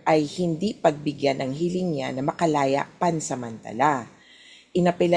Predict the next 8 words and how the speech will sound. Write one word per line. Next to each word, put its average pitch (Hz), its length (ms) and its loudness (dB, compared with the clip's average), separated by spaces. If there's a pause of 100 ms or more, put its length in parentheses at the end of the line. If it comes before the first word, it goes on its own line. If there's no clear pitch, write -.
ito 175 240 4
ng 160 480 4
depensa, 165 800 0
kaya 151 240 -2
umakyat 156 480 -2
sa - 240 -6
appeals 131 480 -6
chamber. 127 640 -4